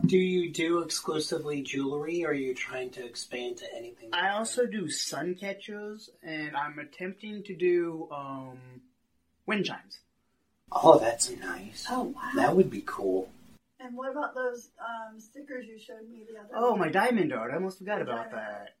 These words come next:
Speaker 2: Yeah, it's, the, it, it's called diamond painting art. Basically, it's these little rhinestones
Speaker 3: Mm-hmm.
Speaker 2: that I pick up using a little pen, and I stick it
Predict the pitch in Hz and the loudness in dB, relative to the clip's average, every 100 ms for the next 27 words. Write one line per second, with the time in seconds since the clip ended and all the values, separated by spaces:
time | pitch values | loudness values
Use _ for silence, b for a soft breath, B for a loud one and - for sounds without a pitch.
0 | _ _ _ 190 202 160 139 - 196 165 | _ _ _ 6 10 10 8 6 10 10
1 | 165 151 180 185 208 196 143 160 156 202 | 8 10 10 10 10 10 10 10 12 12
2 | 202 - 208 196 135 120 - 113 110 147 | 6 4 0 0 0 -2 -2 -2 0 6
3 | 170 175 190 180 156 160 139 160 190 190 | 6 6 6 6 6 2 0 2 2 2
4 | 160 175 165 165 156 - 120 113 113 120 | 4 6 6 2 -2 -2 -2 -2 -4 -6
5 | 123 135 - 220 208 - - 156 147 139 | -8 -8 -8 -8 -6 -10 -4 2 8 8
6 | 139 170 170 185 175 - _ _ _ _ | 8 6 6 8 6 4 _ _ _ _
7 | 170 151 170 170 160 160 170 170 - 185 | -8 -2 2 6 8 12 12 10 8 4
8 | 151 123 120 127 131 131 131 123 - 185 | 6 4 -2 0 2 4 2 2 2 2
9 | 170 160 | 4 2